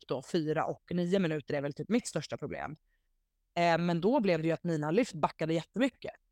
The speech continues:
Alltså plötsligt kunde jag för fan knappt möta en stång. Alltså jag kunde ju, alltså jag, jag tappade helt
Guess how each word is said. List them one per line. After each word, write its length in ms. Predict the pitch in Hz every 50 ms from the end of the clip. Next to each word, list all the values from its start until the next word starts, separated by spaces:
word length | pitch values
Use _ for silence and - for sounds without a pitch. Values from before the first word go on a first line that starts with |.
| _
Alltså 160 | - 160 165 147
plötsligt 300 | 180 175 - - 170 -
kunde 200 | - 240 226 208
jag 80 | 180
för 80 | 170 175
fan 200 | 160 185 156 151
knappt 240 | - 156 151 - -
möta 300 | 175 160 151 - - 156
en 80 | 156
stång. 340 | - - 247 220 170 156 160
Alltså 160 | 156 143 170
jag 60 | 160
kunde 180 | - 170 170 170
ju, 100 | 170 165
alltså 180 | 139 - - 160
jag, 120 | - 170 156
jag 140 | 165 165 -
tappade 300 | 190 165 - 175 156 160
helt 520 | - - 311 269 165 139 147 - - -